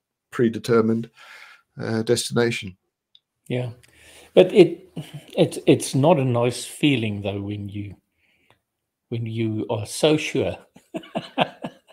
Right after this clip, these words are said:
Speaker 2: that
Speaker 1: Epi-,
Speaker 2: this is my
Speaker 1: epis-,
Speaker 2: target audience.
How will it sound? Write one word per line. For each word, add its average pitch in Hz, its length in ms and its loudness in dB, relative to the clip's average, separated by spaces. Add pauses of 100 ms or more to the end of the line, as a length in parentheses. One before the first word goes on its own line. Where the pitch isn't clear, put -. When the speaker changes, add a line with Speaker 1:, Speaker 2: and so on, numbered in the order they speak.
(420)
Speaker 2:
that - 920 4 (880)
Speaker 1:
Epi-, 127 420 0
Speaker 2:
this 123 180 0
is 127 160 -4
my 127 160 2
Speaker 1:
epis-, 123 80 0
Speaker 2:
target 131 300 2
audience. 117 400 -4